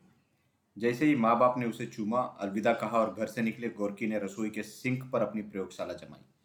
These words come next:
उसने कांच के एक साफ ग्लास में थोड़ा पानी छिड़का और फिर उसमें थोड़ा यह और थोड़ा वह डाला। एक एक चम्मच चिकन सूप,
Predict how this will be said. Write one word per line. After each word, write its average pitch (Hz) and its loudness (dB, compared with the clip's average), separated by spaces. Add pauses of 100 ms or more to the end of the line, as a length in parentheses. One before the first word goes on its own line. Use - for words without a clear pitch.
(220)
उसने 117 -6
कांच 123 0
के 135 -2
एक 104 -4
साफ 120 0
ग्लास 113 2
में 113 -4
थोड़ा 98 0
पानी 101 -2
छिड़का 113 -4
और 113 -2
फिर 104 -4
उसमें 101 -8
थोड़ा 104 -2
यह 104 -2
और 104 -4
थोड़ा 98 -4
वह 95 -4
डाला। 80 -10 (1600)
एक 127 2
एक 131 -2
चम्मच 120 0 (200)
चिकन 120 0
सूप, 117 -4